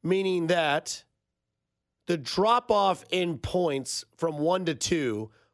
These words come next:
was the same drop-off in points from one to five in a quarterback compared to tight end in fantasy numbers and full point P P R.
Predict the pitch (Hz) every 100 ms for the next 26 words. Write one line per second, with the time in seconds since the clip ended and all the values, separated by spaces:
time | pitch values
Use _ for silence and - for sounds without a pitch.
0 | - 160 135 175 - 202 202 196 135 151
1 | 147 - 143 139 131 135 - 143 143 123
2 | - 139 127 147 160 160 - 131 - 151
3 | 143 123 101 101 - _ _ - 139 127
4 | - 165 127 101 107 101 - _ _ 147
5 | 135 143 131 117 135 131 127 123 113 -
6 | _ 151 151 - 160 165 - 143 139 135
7 | 120 127 - 131 - 127 110 113 104 165
8 | 120 101